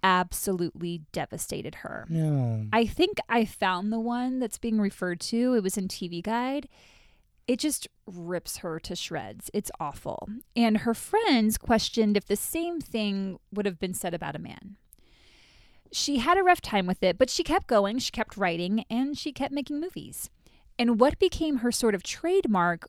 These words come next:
Speaker 1: was finding the humor in what's painful. And she used that tactic a lot in her personal life. She had a lot of bad relationships with men. A lot of guys thought because of her look,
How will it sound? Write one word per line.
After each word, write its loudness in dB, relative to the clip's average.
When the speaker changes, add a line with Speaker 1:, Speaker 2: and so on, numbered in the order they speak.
Speaker 1:
was 6
finding 2
the 2
humor -4
in -2
what's -4
painful. -10
And 2
she 2
used 4
that 8
tactic -2
a -2
lot 4
in -4
her -6
personal -6
life. -10
She -2
had 0
a 4
lot 0
of 0
bad 2
relationships 0
with 0
men. -2
A 8
lot 12
of 8
guys 8
thought 6
because -4
of -16
her 0
look, 4